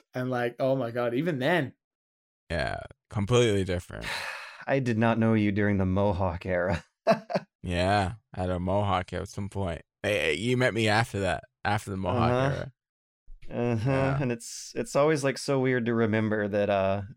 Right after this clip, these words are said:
Speaker 3: that people have such, like, long, complicated lives before you're involved, you know?
Speaker 2: Yeah.
Speaker 3: 'Cause I do find it so much harder to picture you with the mohawk, even though the pictures are out there, the videos are out there. But,
Speaker 2: Mm-hmm.
Speaker 3: like, that personal connection, because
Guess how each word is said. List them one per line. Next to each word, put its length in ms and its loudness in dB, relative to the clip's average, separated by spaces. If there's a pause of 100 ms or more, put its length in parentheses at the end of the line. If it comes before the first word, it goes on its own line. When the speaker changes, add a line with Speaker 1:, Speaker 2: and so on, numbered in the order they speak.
Speaker 3:
that 100 -4
people 360 0
have 380 4
such, 320 -2
like, 200 0
long, 340 2
complicated 640 0
lives 380 2
before 300 -4
you're 260 0
involved, 400 0
you 80 -4
know? 240 0
Speaker 2:
Yeah. 240 6
Speaker 3:
'Cause 200 4
I 120 6
do 280 2
find 320 2
it 120 0
so 340 2
much 240 2
harder 300 4
to 100 0
picture 500 0
you 320 2
with 280 2
the 80 0
mohawk, 560 4
even 240 4
though 140 8
the 100 4
pictures 460 0
are 100 4
out 220 4
there, 180 4
the 160 6
videos 580 4
are 140 4
out 260 2
there. 280 0 (100)
But, 260 6
Speaker 2:
Mm-hmm. 160 4
Speaker 3:
like, 200 6
that 200 4
personal 540 4
connection, 560 2
because 580 0